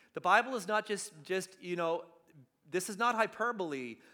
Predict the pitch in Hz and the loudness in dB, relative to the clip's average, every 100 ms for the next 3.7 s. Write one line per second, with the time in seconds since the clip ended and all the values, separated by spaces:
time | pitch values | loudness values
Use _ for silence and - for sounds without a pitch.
0 | _ 196 208 220 220 226 185 220 214 208 | _ -2 -2 0 0 0 0 -2 -2 -4
1 | 202 - 233 208 156 143 156 - 190 196 | -4 -2 -2 -4 -6 -6 -10 -6 -2 -2
2 | 202 165 165 196 190 156 190 185 180 - | -2 -8 -2 0 0 -2 -2 -4 -6 -4
3 | 190 185 170 214 208 131 | -4 -4 -6 -6 -6 -8